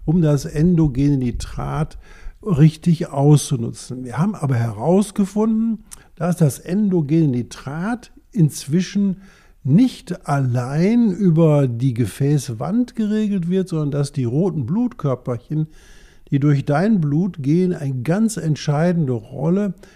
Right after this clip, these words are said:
in der, in dem Stoffwechsel des endogenen Nitrats haben. Also hier wird sich noch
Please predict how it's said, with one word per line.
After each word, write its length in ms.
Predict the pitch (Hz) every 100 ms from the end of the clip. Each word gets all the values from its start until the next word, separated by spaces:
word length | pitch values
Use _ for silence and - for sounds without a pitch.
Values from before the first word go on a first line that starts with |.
| - -
in 120 | 160
der, 200 | 143 123 - 151
in 100 | 156
dem 120 | 120
Stoffwechsel 800 | - 151 180 160 156 156 - 147
des 160 | 123
endogenen 840 | - 160 165 147 120 139 143 135 120
Nitrats 840 | 120 - - - 135 139 143 - - - - - - -
haben. 600 | - 131 131 131 107 120
Also 600 | 107 117 151 160 185 185 - -
hier 340 | - 131 180 135
wird 220 | 160 156
sich 320 | 151 147 -
noch 240 | 120 123